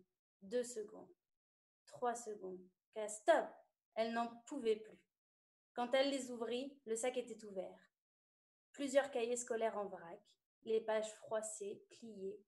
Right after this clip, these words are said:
cornées. Elle en choisit un au hasard, le rose, on ne se refait pas. Il était rempli de sigles,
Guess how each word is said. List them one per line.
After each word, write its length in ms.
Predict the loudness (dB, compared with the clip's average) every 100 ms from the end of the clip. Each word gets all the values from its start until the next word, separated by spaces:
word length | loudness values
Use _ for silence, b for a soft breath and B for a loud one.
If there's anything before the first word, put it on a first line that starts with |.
| _
cornées. 480 | -6 -2 -2 -2 -4 _ _ _ _ -2
Elle 140 | 2
en 100 | 2
choisit 360 | 4 4 4 4
un 120 | 4
au 40 | 4
hasard, 440 | 4 2 -6 -12 _ -4
le 140 | 0
rose, 380 | 2 0 -2 -12 _ -6
on 60 | -6
ne 60 |
se 120 | -2
refait 300 | -2 -2 -4
pas. 180 | -6 -10 -14 _ _ _ _ _ _ _ -2
Il 100 | 0
était 220 | 6 6
rempli 420 | 8 6 4 0
de 120 | 0
sigles, 520 | -2 0 -2 -2 -4